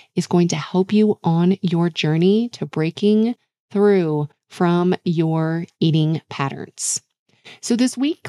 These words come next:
we're gonna talk about, um, we're gonna expand a little bit on the conversation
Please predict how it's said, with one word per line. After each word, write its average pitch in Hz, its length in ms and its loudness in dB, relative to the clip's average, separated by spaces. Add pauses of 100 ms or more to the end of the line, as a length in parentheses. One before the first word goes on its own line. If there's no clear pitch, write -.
we're 233 160 -2
gonna 349 220 0
talk - 500 -2
about, 160 920 -2
um, 175 240 2
we're 220 80 0
gonna 381 160 0
expand - 720 -4
a 196 60 -2
little 226 240 -2
bit 381 140 -2
on 349 80 2
the 277 80 -6
conversation 170 960 -2